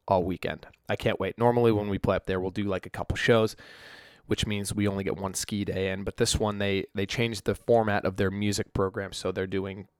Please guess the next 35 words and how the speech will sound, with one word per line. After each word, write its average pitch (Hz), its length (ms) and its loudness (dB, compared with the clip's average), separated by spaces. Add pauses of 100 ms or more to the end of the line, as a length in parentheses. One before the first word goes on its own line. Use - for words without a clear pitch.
(440)
new 127 220 6
bands 101 480 0 (420)
every 104 220 0
day 95 320 0
at 95 100 -6
the 101 80 -2
Widowmaker. 98 500 -2
So - 140 -2
we're 98 280 2 (120)
playing 98 300 0
on 92 80 -12
Friday, 143 580 6
skiing 147 400 2
Saturday, 131 460 8
skiing 123 360 -2
Sunday, 107 460 0 (300)
get 120 140 0
to 110 80 0
hang 107 180 0
out 104 80 4
with 101 100 0
my 101 100 0
family 104 440 0
on 95 120 -2
Monday 135 420 4
for 101 360 -2
a - 80 -4
little 101 300 -2
early 101 240 -2
birthday 113 440 2
celebration, 101 760 0 (560)
which - 160 -4
I'm 98 80 -4
turning 95 260 -4
thirty-five, 101 640 -2